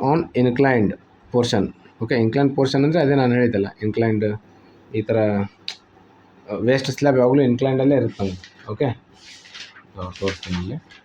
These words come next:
ಇಲ್ಲಿ ನೋಡಿ, ಈ ಇನ್ಕ್ಲೈನ್ ಪೋರ್ಷನ್ ಲೋಡ್. ಓಕೆ, ಈ ಇನ್ಕ್ಲೈನ್ ಪೋರ್ಷನ್ ಲೋಡ್ ಈಗ ನಾವು ಕ್ಯಾಲ್ಕುಲೇಷನ್ ಮಾಡಿದ್ವಿ. ಓಕೆ, ಇದರಲ್ಲಿ ನಾವು ರೈಸರ್ಸ್ ಥ್ರೆಡ್ ಅಂತ ಬಿಟ್ಟಿದ್ವಿ, ಆಯ್ತ್-, ಆಯ್ತಾ?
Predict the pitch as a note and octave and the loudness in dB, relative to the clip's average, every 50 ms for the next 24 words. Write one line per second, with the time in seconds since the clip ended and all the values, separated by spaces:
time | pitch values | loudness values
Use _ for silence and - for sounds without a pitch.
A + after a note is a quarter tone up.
0 | - - - - - - - - - - - - - - _ _ _ - - - | -14 -14 -14 -14 -16 -20 -20 -20 -20 -12 -12 -12 -12 -12 _ _ _ -20 -20 -20
1 | - _ - - _ _ _ _ _ - _ _ _ _ _ _ _ _ - - | -20 _ -20 -20 _ _ _ _ _ -20 _ _ _ _ _ _ _ _ -20 -20
2 | _ _ _ _ _ _ _ _ _ _ _ _ _ _ _ _ _ _ _ _ | _ _ _ _ _ _ _ _ _ _ _ _ _ _ _ _ _ _ _ _
3 | F#2+ F2+ E2+ D#2+ D#2+ F2+ - - _ _ _ _ _ - - - - - - _ | -2 -2 -2 -2 -4 -6 -12 -18 _ _ _ _ _ -20 -20 -20 -20 -20 -20 _
4 | _ _ - A#2+ A#2 A2+ A2 G#2 - A#2+ A#2+ A#2+ A#2 - A#2 A2 - A#2+ A2 G2+ | _ _ 2 2 4 4 2 2 2 2 2 2 2 0 0 0 2 2 2 4
5 | G2 F#2+ F2+ - - - - _ _ - - - - _ _ _ _ _ _ _ | 4 2 2 0 -2 -8 -20 _ _ -20 -20 -20 -20 _ _ _ _ _ _ _
6 | _ _ _ _ - _ - _ _ _ _ _ - G2+ - C3 B2 G2+ F#2+ F#2 | _ _ _ _ -20 _ -20 _ _ _ _ _ -12 -6 -4 -2 -2 -2 -4 -8
7 | _ - A2 G#2+ G#2+ G#2+ G#2 G2+ - A2+ A#2 A#2 A#2+ A#2 A2 G#2 - - - _ | _ -2 0 2 2 2 2 0 0 0 2 2 2 2 2 0 -2 -6 -8 _
8 | - A2 - - C#3+ C#3+ A#2+ A2 G#2+ G2 G2 F#2+ E2+ - F2+ G2 G2 F#2+ F#2+ F#2+ | -2 -2 0 0 0 2 2 4 4 4 2 2 0 0 -2 -4 -2 -2 -2 -4
9 | F2+ - F#2+ F2 - F#2 F2+ F2 E2 D#2+ D#2 - - - - - - _ _ - | -4 -4 -6 -6 -4 -6 -6 -4 -6 -8 -10 -14 -20 -20 -20 -20 -20 _ _ -20
10 | - _ _ - _ _ - - _ - - G#2 G2+ - G2 F#2 F#2+ - _ _ | -20 _ _ -20 _ _ -20 -20 _ -18 -16 -12 -6 -4 -4 -4 -4 -10 _ _
11 | _ - - - _ _ _ _ _ _ - _ _ _ - - - - - - | _ -20 -20 -20 _ _ _ _ _ _ -20 _ _ _ -20 -20 -20 -20 -2 0
12 | A#2 A#2 B2 B2+ C3+ C#3 C#3 C#3+ D3 C#3+ B2+ B2 C3 B2+ C#3 C3+ C3+ D3 D3+ - | 2 4 4 4 6 4 4 4 4 4 6 6 6 6 4 4 4 2 0 0
13 | - B2+ B2+ B2 B2 C#3 C3+ C3+ - D#3+ C#3 A2+ A2+ A#2 B2+ A#2 - C3 A2 G2+ | 2 0 0 2 2 0 0 0 0 -2 -2 0 0 -2 -2 -2 -2 -4 -2 0
14 | G2 - - - - G#2 A2 G#2 - _ _ - G#2+ - A#2+ A#2+ | -2 -2 -2 -6 -4 -4 -4 -4 -6 _ _ -6 -4 -2 0 0